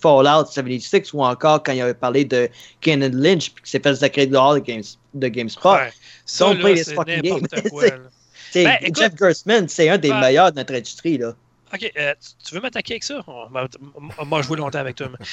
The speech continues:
Speaker 1: <laughs>
Speaker 2: Fallout soixante-seize, là, je l'ai acheté, là, puis je l'aime,
Speaker 1: Il a
Speaker 2: ce
Speaker 1: dit
Speaker 2: jeu-là.
Speaker 1: ça, il a
Speaker 2: Je
Speaker 1: carrément dit
Speaker 2: l'aime,
Speaker 1: ça.
Speaker 2: ce jeu-là.
Speaker 1: C'est ce qu'est-ce qu'il a dit, G-, euh, Gertzman, c'est, euh, justement, dans Giant Bomb, il dit, euh, « Je mettrais pas de note à ça. »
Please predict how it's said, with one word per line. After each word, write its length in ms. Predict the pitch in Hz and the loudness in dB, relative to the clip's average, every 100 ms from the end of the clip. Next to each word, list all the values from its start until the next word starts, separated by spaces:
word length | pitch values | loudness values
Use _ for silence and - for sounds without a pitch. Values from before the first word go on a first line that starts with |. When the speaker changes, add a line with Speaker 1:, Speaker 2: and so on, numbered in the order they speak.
| - | -16
Speaker 1:
<laughs> 160 | - | -16
Speaker 2:
Fallout 400 | - 233 277 302 | 0 4 6 4
soixante-seize, 680 | 277 220 233 208 240 254 214 | 4 2 -2 -2 0 0 0
là, 80 | 214 | -2
je 80 | 170 | -2
l'ai 160 | 160 | 0
acheté, 360 | 175 165 - 226 | 0 -2 -4 -6
là, 160 | 208 202 | -6 -10
puis 140 | - | -10
je 120 | 139 | -6
l'aime, 320 | 156 147 151 143 | -4 -4 -4 2
Speaker 1:
Il 80 | 170 | 4
a 80 | 170 | 4
Speaker 2:
ce 60 | |
Speaker 1:
dit 60 | 156 | 2
Speaker 2:
jeu-là. 380 | - 208 202 139 | -2 4 6 4
Speaker 1:
ça, 40 | |
il 120 | 160 | 4
a 40 | 185 | 4
Speaker 2:
Je 20 | |
Speaker 1:
carrément 360 | 175 196 190 190 | 6 4 4 4
dit 60 | 220 | 4
Speaker 2:
l'aime, 200 | 226 208 | 4 2
Speaker 1:
ça. 160 | 226 | 0
Speaker 2:
ce 140 | 156 135 | -2 -12
jeu-là. 460 | 135 127 135 143 - _ | -14 -14 -12 -12 -14 _
Speaker 1:
C'est 80 | 180 | -6
ce 100 | 165 | 0
qu'est-ce 200 | 233 220 | 2 2
qu'il 100 | - | 2
a 40 | 175 | 0
dit, 340 | 147 214 165 | 0 -6 -4
G-, 100 | 147 151 | -2 0
euh, 180 | 156 151 131 | 0 -2 -4
Gertzman, 600 | 151 151 - 208 254 139 - | -2 -2 0 -2 -2 -4 -8
c'est, 320 | - 139 139 | -2 2 4
euh, 140 | 135 143 | 4 4
justement, 380 | - 151 196 | 4 4 6
dans 200 | 151 135 | 4 4
Giant 220 | 135 156 135 | 4 4 4
Bomb, 280 | 156 202 135 | 6 4 2
il 60 | |
dit, 220 | 117 151 143 - - - _ | -2 -2 -4 -8 -20 -20 _
euh, « 240 | 135 139 127 | 4 4 4
Je 60 | - | 0
mettrais 220 | 156 160 | 2 4
pas 140 | 214 | 4
de 60 | 156 | 4
note 240 | 151 180 | 4 2
à 60 | 127 | 0
ça. » 220 | - 185 | -2 -6